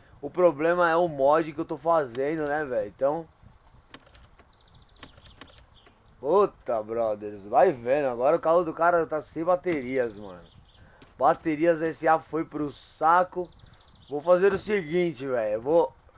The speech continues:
vou dar uma cortada no vídeo, vou lá pegar bateria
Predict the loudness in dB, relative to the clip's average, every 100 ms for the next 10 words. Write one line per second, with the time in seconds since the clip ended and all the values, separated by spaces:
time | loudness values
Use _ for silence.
0 | -20 -20 -20 -20 -20 _ _ _ _ -4
1 | 2 8 10 10 8 6 2 6 8 8
2 | 6 -2 -4 4 6 6 4 4 6 2
3 | 4 4 4 2 2